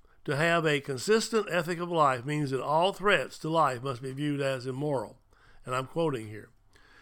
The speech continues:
"Nuclear war threatens life on a previously unimaginable scale. Abortion takes life daily on a horrendous scale. Public ex-, executions are fast becoming weekly events in the most advanced technological society in history,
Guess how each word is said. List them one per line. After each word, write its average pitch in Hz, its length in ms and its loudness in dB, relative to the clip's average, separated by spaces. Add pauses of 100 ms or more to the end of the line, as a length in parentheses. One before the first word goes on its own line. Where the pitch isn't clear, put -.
(140)
"Nuclear 208 440 6
war 170 380 6
threatens 185 460 2
life 131 400 4
on 143 100 -4
a 135 80 -4
previously 160 720 -2
unimaginable 160 800 0
scale. 139 440 -4 (640)
Abortion 175 540 8
takes 151 320 0
life 156 280 4
daily 147 360 2
on 147 160 -4
a 151 60 -4
horrendous 170 500 0
scale. 107 360 -12 (460)
Public 220 380 4
ex-, 202 320 2
executions 160 800 -6
are 143 180 -4
fast 170 380 -2
becoming 143 500 -4
weekly 175 380 0
events 160 480 -2 (480)
in 160 100 -4
the 165 100 4
most 170 360 6
advanced 165 500 0
technological 156 720 -2
society 147 580 2
in 139 80 -4
history, 120 540 -10